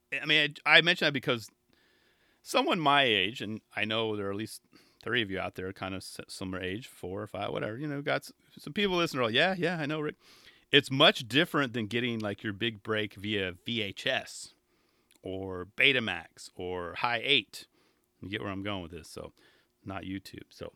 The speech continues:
well done, Mason. Way to start. May May Skate. I get it. All right. It works. It works for me. One thing I did discover, though, in this documentary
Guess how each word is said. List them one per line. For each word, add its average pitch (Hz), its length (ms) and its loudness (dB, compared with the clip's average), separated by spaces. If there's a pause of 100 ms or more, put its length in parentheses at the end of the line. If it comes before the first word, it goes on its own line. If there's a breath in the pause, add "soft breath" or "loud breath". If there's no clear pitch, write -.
(140)
well 175 140 -2
done, 185 180 -6
Mason. 139 320 -10 (1500)
Way 156 140 0
to 160 60 -4
start. 135 320 4
May 170 380 6
May 165 340 4
Skate. 147 520 2 (1500)
I 107 60 -14
get 160 240 -6
it. - 120 -10 (140)
All - 80 -8
right. 190 300 -8
It 127 80 -8
works. 151 400 -8
It 113 80 -4
works 277 180 -8
for - 100 -12
me. 80 160 -8 (540 loud breath)
One 180 300 6
thing 208 180 4
I 190 120 6
did 165 220 2
discover, 175 460 0
though, 90 200 -2
in 95 60 -4
this 113 140 -6
documentary 131 680 -4